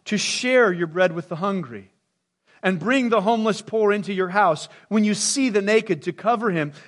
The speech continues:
and not to hide yourself from your own flesh? Then shall your light break forth like the dawn, and your healing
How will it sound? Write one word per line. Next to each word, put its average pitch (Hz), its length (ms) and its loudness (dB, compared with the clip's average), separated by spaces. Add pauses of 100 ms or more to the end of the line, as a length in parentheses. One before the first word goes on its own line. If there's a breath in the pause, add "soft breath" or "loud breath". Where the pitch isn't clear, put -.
and 202 120 0
not 233 200 0
to 202 100 2
hide 226 360 0
yourself 175 460 -2
from 190 120 -10
your 170 160 -4
own 151 160 -4
flesh? 170 720 -4 (1300 soft breath)
Then 240 360 2
shall 226 280 4
your 208 220 2
light 208 380 2
break 220 260 0
forth 214 400 -2
like 202 280 2
the 196 60 -6
dawn, 208 320 0
and 180 120 -2
your 175 100 0
healing 220 480 -4